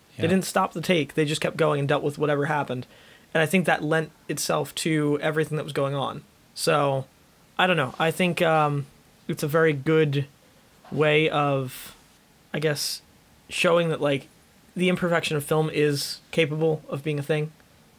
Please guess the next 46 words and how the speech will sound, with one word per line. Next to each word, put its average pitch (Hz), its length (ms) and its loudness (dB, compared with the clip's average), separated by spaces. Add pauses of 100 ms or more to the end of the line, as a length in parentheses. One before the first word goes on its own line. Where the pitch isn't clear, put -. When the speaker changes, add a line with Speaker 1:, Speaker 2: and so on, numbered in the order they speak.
(320)
Speaker 1:
Like, 135 180 -2
you 165 120 0
can 151 240 0
have 165 240 0
a 165 40 2
messed 165 260 0
up 156 120 -2
take 170 360 0
and 151 160 -4
still 165 260 0
use 160 320 0
that 151 200 -2
in 147 120 -4
the 139 60 -4
film 151 260 0
at 139 80 -8
some 135 200 -4
point. 131 240 -6 (260)
Speaker 2:
Yeah, 151 320 6
um, 101 480 2 (280)
a - 80 -2
lot 160 200 6
of 120 60 0
people 104 160 2
don't 90 200 -2
know - 140 -10
this, - 300 -14 (100)
but - 80 -6
f-, - 260 -8
people 123 220 -4
who 98 120 -2
aren't 87 180 -6
filmmakers. 87 480 -8 (260)
But 95 260 4 (260)
when 123 300 0
you, 98 220 2
when 101 140 -2
you 90 80 -2
shoot 131 240 -2
a 90 140 -6
sh-, - 180 -8
scene, 104 460 -6
like, - 220 -18
you 110 60 -16
shoot 107 360 -2
it - 140 -16